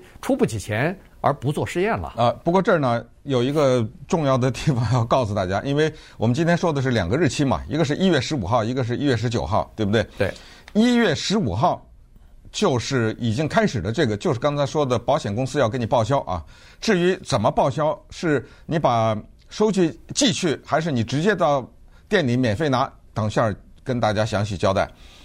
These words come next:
Speaker 2: 但是有一点要说清楚，因为这个呢特别的重要，你不要增加保险公司的负担，那就是在一月十五号以前，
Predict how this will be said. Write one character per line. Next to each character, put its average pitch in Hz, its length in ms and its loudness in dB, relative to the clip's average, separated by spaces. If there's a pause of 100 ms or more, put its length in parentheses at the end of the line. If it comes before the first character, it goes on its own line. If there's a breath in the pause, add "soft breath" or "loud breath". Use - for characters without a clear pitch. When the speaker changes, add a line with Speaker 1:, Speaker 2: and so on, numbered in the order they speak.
(220 loud breath)
Speaker 2:
但 165 120 2
是 123 100 -2
有 113 120 0
一 170 140 0
点 90 340 -2
要 107 220 2
说 123 180 0
清 123 160 -2
楚， 104 160 -4
因 135 140 -2
为 151 80 2
这 151 180 0
个 117 80 0
呢 98 140 0
特 - 200 -2
别 110 140 0
的 113 100 -2
重 110 200 -2
要， 95 180 0 (220 loud breath)
你 113 120 0
不 143 140 0
要 160 140 4
增 147 240 -4
加 139 260 0 (120)
保 113 180 -2
险 95 180 -4
公 104 160 -2
司 110 120 -8
的 98 80 -2
负 117 180 -2
担， 95 220 0 (460 soft breath)
那 147 200 0
就 113 160 0
是 110 320 -2 (500 soft breath)
在 139 340 0
一 226 180 2
月 185 180 2
十 185 280 -4
五 151 120 0
号 135 200 0
以 98 100 -2
前， 117 400 -4